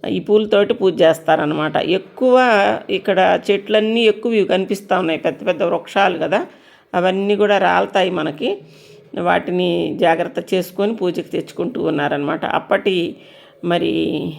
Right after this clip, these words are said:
ఎవరెవరో మాకు అంత లోతుగా తెలియకపోయినా కానీ నేను ఇదంతా మీకు చూపించాలని వీడియో తీసామన్నమాట.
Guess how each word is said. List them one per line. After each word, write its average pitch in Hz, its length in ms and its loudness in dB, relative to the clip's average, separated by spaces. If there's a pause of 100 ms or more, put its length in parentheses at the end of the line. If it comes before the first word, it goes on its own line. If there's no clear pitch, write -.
(120)
ఎవరెవరో 190 600 2
మాకు 175 360 -2
అంత 180 160 -2
లోతుగా 190 380 -2
తెలియకపోయినా 190 880 -2
కానీ 226 340 -2 (480)
నేను 196 180 0
ఇదంతా 185 340 0
మీకు 196 280 -2
చూపించాలని 180 580 -2
వీడియో 180 300 0
తీసామన్నమాట. 151 680 -6